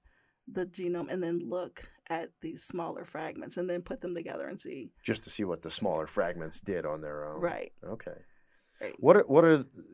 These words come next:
Speaker 2: we don't do that so much anymore. And, and p-, please educate me along with everybody else. Uh, throughout this conversation, you know, I'm oftentimes gonna act as a proxy for our audience, uh,
Speaker 1: Mm-hmm.
Speaker 2: because I'm sure that if I have a question about it, then somebody out there is also.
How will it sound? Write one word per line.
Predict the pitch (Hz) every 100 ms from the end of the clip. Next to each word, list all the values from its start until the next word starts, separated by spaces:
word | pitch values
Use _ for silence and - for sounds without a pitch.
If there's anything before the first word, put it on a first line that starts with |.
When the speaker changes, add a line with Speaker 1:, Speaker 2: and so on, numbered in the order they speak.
| 104 131 143
Speaker 2:
we | 156
don't | 165 113
do | 131
that | 131 131 -
so | -
much | 135 127
anymore. | 135 127 131
And, | 135 135
and | 135 127 -
p-, | - _ _ - _ _ -
please | 131 120 107 -
educate | 120 113 113 127 113
me | 110 117
along | 110 107
with | 104
everybody | 107 101 98 92
else. | 76 -
Uh, | 113 113
throughout | - 147 160
this | 151
conversation, | - 127 101 98 95 - - - - - - - - -
you | 120
know, | 107
I'm | 90 104 107 - - -
oftentimes | 123 127 127 117 120 113
gonna | 117 110 107 104
act | 101
as | 110 98
a |
proxy | - 107 95 - 92
for | - 95
our | 90
audience, | 65 87 82 80 - - _ _ -
uh, | -
Speaker 1:
Mm-hmm. | 85 117
Speaker 2:
because | 95 107
I'm | 104
sure | - 117
that | 92
if |
I | 107 113
have | 101
a | -
question | 107 104
about | 98 98
it, | 98
then | 95
somebody | 90 117 110
out | 92
there | 101 92
is | 87 78
also. | 87 - 58